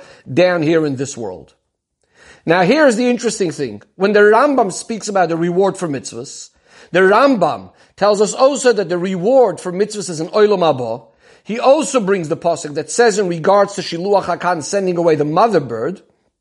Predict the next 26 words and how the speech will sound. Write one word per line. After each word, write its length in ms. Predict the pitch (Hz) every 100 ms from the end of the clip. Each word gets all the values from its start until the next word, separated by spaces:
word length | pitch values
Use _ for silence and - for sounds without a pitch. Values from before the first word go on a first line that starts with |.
| _ _ _ _ _ _ _ _ - - - - -
and 520 | 185 185 180 165 139 _ _
he 160 | 170
says 300 | 165 226 226
that 100 | 202
"V'harachta 760 | 180 175 160 165 202 226 - 202
Yomim, 380 | 185 208 190 170
long 240 | 196 202
life, 380 | 175 190 175 151
means 420 | 165 220 196 143
in 80 | 156
Olam 420 | - 202 196 190 156
Haba." 440 | 147 123 101 107 _ _ _ _
And 120 | - 156
the 60 |
question 600 | - 240 302 - - 180
is, 320 | 127 127 160 - _ -
isn't 300 | 254 226 220
the 80 |
Rambam 460 | 185 185 196 202 175
in 80 | 156
this 200 | 196 -
case 280 | - 165 -
paskening 760 | - 240 277 - - 170 156
against 520 | 151 135 214 165 131
the 40 | 147
Mishnah, 680 | 170 262 247 - 147 92